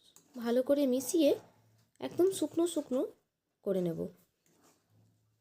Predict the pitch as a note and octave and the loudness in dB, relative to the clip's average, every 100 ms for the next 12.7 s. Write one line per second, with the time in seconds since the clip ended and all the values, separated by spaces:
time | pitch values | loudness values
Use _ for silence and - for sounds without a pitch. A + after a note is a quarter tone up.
0 | _ _ _ _ _ _ _ _ _ _ | _ _ _ _ _ _ _ _ _ _
1 | _ _ _ - B3+ - - G#3 G#3+ G#3+ | _ _ _ -12 -10 -8 -4 0 0 0
2 | G#3 A3+ A#3 G#4 - _ _ _ _ _ | 0 2 2 0 -4 _ _ _ _ _
3 | - A3 F#3+ F3+ F#3 F3+ E3+ F3 - - | -10 -4 -2 -2 0 0 0 -4 -12 -14
4 | - _ _ _ _ _ _ _ _ _ | -16 _ _ _ _ _ _ _ _ _
5 | _ _ _ _ _ _ _ _ _ _ | _ _ _ _ _ _ _ _ _ _
6 | _ _ _ _ _ _ _ _ - A3+ | _ _ _ _ _ _ _ _ -10 -6
7 | A#3 C#4 C#4+ D#4+ D#4 D#4+ C#4 C#4 G#4+ - | -4 -2 -2 -2 -4 -4 -6 -4 -4 -8
8 | _ _ _ _ _ _ _ _ _ _ | _ _ _ _ _ _ _ _ _ _
9 | _ _ - - G#3+ G#3+ A3+ G#3+ G3 D4+ | _ _ -20 -8 -2 -2 -2 -6 -2 2
10 | B3+ G#3 G3 F3 E3+ F3 F#3+ _ _ _ | 4 4 2 2 0 -2 -6 _ _ _
11 | _ _ _ _ _ _ _ _ _ _ | _ _ _ _ _ _ _ _ _ _
12 | _ _ A#3+ D4 D4+ E4 | _ _ -2 -2 0 2